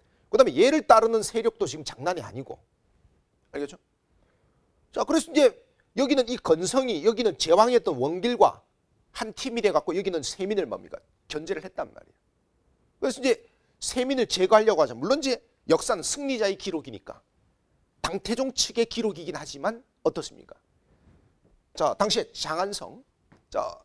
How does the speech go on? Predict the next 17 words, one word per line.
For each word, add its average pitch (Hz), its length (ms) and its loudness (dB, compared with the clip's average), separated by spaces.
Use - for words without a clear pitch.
여러분 214 200 2
장안성이 233 540 -2
이렇게 151 240 -4
있어. - 240 -10
자, - 120 -6
그다음 226 220 -2
장안성이 262 480 0
이렇게 202 240 -2
있으면, 202 400 -4
자, - 140 -4
여기 240 220 2
뭡니까? 127 440 -2
여기 226 180 2
있는 185 140 -2
게 156 80 0
뭐지 131 240 -6
이게? 185 160 -16